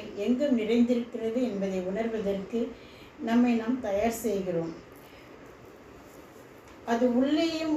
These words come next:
உறைகிறது என்பதையும் உணர்கிறோம். வாழ்க்கையில் நாம் தரிகட்டு ஓடாமல் நம்மை காக்கும் வேகத்தடைகளாக கோவில்கள் விளங்குகின்றன.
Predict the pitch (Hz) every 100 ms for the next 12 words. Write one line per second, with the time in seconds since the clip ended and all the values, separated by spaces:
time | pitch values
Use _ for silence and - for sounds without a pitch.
0 | 240 233 254 269 240 254 254 214 220 220
1 | 285 254 208 214 214 190 180 170 - -
2 | - - - - - - - - - -
3 | - - - - - - - 214 226 311
4 | - 294 247 233 277 220 208 214 214 214
5 | 262 262 240 254 208 220 220 214 214 190
6 | 214 254 - - - 214 196 202 202 -
7 | 220 254 262 240 196 214 294 - - 233
8 | 240 240 240 240 254 254 - 226 226 202
9 | 208 226 190 208 226 202 175 165